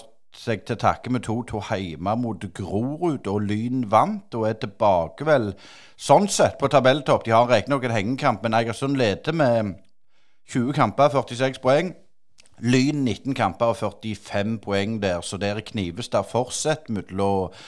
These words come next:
eh, Tu og Halvorsen. I Obos-ligaen så skjer det jo også saker og ting, og vi kan nevne, eh, blant annet at, eh, de sliter litt i, mer i Kongsvinger nå, for nå er det Fredrikstad som leder med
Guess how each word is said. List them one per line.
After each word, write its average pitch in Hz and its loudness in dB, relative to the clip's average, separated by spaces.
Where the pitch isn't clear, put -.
eh, 92 0
Tu 117 -2
og 104 2
Halvorsen. 107 -2
I 127 -6
Obos-ligaen 185 0
så 143 0
skjer 135 -2
det 127 2
jo 123 -2
også 139 -6
saker 135 -2
og 147 -4
ting, 170 -4
og 117 0
vi 113 -4
kan 110 -2
nevne, 107 -2
eh, 98 -2
blant 104 -4
annet 101 -4
at, - -10
eh, 95 0
de 110 -6
sliter 139 -4
litt 226 -6
i, 131 -2
mer 120 -2
i 117 -6
Kongsvinger 175 -4
nå, 117 -2
for 110 -8
nå 113 -2
er 113 0
det 113 -6
Fredrikstad 110 -4
som 107 -6
leder 95 -2
med 101 0